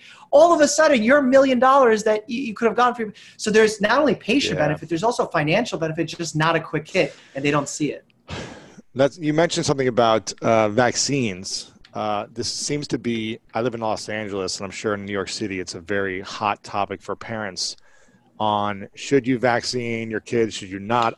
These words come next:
Speaker 2: I'm not gonna allow my kids to go to school unless every kid has got the same vaccines. Is this a corrupt business?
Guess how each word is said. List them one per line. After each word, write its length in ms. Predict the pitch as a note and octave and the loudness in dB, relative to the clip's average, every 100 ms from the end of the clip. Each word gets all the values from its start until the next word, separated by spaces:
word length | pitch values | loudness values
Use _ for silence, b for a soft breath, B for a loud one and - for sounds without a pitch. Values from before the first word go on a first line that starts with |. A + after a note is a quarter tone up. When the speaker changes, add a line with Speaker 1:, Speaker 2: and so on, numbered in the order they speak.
| - | -6
Speaker 2:
I'm 140 | G2 | -2
not 180 | A2 A2 | 0 0
gonna 140 | A2 | 2
allow 200 | F#2+ A#2 | 2 2
my 140 | A#2 A2+ | 2 0
kids 240 | - A2+ | 2 0
to 80 | A#2 | 2
go 100 | A2 | 0
to 60 | F#2 | 0
school 420 | - - D#3 C#3 | 0 6 8 8
unless 260 | A#2+ G2+ - | 6 2 0
every 240 | - D3+ C#3+ | 0 4 2
kid 240 | - C#3+ | 4 4
has 100 | A#2+ - | 4 4
got 160 | A#2 | 0
the 80 | - | 0
same 260 | - B2+ A2 | 0 0 2
vaccines. 840 | G#2+ F#2+ - D3 C#3 C3 B2 - B B B B B B - | 0 0 -2 0 0 0 -2 -4 B B B B B B 4
Is 160 | D3+ | 4
this 160 | D3 D3 | 6 4
a 60 | D3 | 2
corrupt 480 | - C3 C3 A#2 | 2 4 4 4
business? 600 | C3 B2+ - B2 A#2 - | 4 4 4 2 2 2